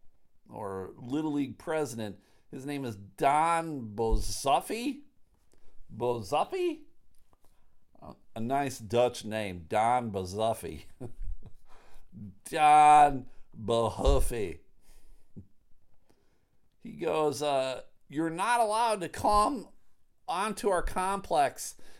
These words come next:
until you complete three umpire assignments. Once you do that, we'll let you come back."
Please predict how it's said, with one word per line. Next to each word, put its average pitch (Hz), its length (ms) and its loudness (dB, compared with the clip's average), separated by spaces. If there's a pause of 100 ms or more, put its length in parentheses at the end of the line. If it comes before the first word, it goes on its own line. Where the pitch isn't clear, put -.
until 143 300 -4
you 196 180 -4
complete - 580 -2
three 190 380 -4
umpire 175 580 0
assignments. 147 800 -6 (420)
Once 175 420 0
you 220 160 -6
do 196 260 -4
that, 185 400 0 (380)
we'll 160 260 -2
let 180 220 0
you 185 120 -12
come 160 300 -2
back." 156 600 0